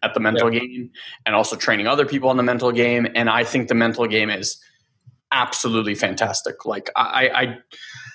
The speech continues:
Speaker 1: I think it's very difficult for people to just tap into the heart game right away.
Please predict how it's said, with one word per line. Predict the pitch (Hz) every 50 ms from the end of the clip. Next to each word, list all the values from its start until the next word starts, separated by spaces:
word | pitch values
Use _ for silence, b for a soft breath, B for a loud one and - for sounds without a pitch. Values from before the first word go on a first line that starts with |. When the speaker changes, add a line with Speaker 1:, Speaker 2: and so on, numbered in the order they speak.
| B B B - -
Speaker 1:
I | 131 135 -
think | - 165 151 139
it's | 143 135 123
very | 123 117 117 135 127 127 131 131 120
difficult | 110 127 120 - - - 123 113 -
for | - 113
people | - 123 117 110 117 110 113
to | 120 104
just | 98 101 - - 135 120 120 - - - - - - - - - _ _ -
tap | - - 127 117 113 - -
into | 123 120 120 120 117 113 - 131 117
the | 117 107 101
heart | - - 113 110 - 135 127
game | 139 139 147 156 180 185 185 - - _ - - - - - _ _ _ _ _ -
right | 139 143 147 147
away. | 147 156 156 165 165 185 202 202